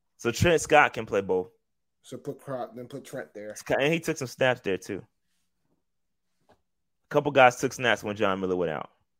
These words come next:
Speaker 1: at left tackle, but these were the mo-, guys who played the most snaps. But so that was the pass block. Here is their total grades. So this includes run blocking and pass blocking.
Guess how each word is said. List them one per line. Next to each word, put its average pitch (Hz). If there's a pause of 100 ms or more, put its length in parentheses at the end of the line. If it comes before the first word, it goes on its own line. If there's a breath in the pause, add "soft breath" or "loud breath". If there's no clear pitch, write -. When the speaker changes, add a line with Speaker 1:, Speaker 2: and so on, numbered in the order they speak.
(120)
Speaker 1:
at 82
left 82
tackle, 76
but 98
these 123
were 123
the 110
mo-, 110
guys 107
who 110
played 104
the 92
most 92
snaps. - (480 soft breath)
But 160 (280)
so 120
that 127
was 127 (340)
the 117
pass 139
block. 104
Here 151
is 131
their 117
total 135
grades. 87 (920)
So 113
this 131
includes 135
run 120
blocking 107 (720)
and 113
pass 85
blocking. -